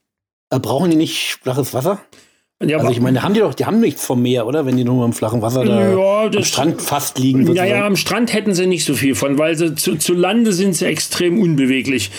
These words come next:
Speaker 2: Ich meine,
Speaker 1: Nee, komm nicht mal raus da.
Speaker 2: mit, mit, mit, also ohne ordentliche Beine eine Tonne Fleisch zu bewegen, ist ja doch nicht so ganz ohne, ne?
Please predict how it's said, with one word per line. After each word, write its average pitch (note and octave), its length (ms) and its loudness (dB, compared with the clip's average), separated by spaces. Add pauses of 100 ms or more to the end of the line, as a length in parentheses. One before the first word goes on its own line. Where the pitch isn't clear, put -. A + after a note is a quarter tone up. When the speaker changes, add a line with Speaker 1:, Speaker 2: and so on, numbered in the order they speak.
(220)
Speaker 2:
Ich C3 80 -2
meine, D3+ 240 0
Speaker 1:
Nee, C3+ 100 2
komm D3 160 2
nicht C#3+ 120 2
mal C3+ 100 0
raus C#3 180 0
da. E3+ 140 0
Speaker 2:
mit, D#3 180 -2
mit, D#3+ 260 -2
mit, D#3+ 220 0 (380)
also D#3 240 2
ohne F#3 240 2
ordentliche F3 420 2
Beine E3 360 -2
eine F3+ 180 0
Tonne F3+ 300 0
Fleisch E3 440 0
zu - 160 -4
bewegen, F3 400 2
ist F3+ 140 0
ja F3 100 0
doch E3 140 0
nicht D3+ 160 0
so D#3 80 0
ganz C#3+ 300 -2
ohne, B2+ 340 0
ne? D3+ 160 -2